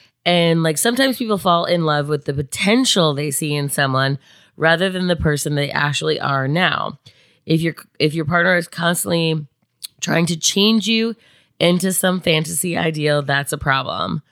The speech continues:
And you may find yourself sacrificing yourself for the person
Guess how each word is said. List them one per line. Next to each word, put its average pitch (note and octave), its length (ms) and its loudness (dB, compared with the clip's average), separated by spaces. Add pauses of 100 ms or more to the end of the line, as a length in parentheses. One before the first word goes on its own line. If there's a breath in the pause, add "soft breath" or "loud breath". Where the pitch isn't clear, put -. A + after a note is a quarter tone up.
(920 soft breath)
And D#3+ 680 0
you F#3 180 0
may F3+ 160 2
find E3 240 -2
yourself D#3+ 300 -2
sacrificing D#3 720 -4
yourself E3+ 540 -4
for E3 100 -6
the D3+ 100 -4
person C#3+ 600 -4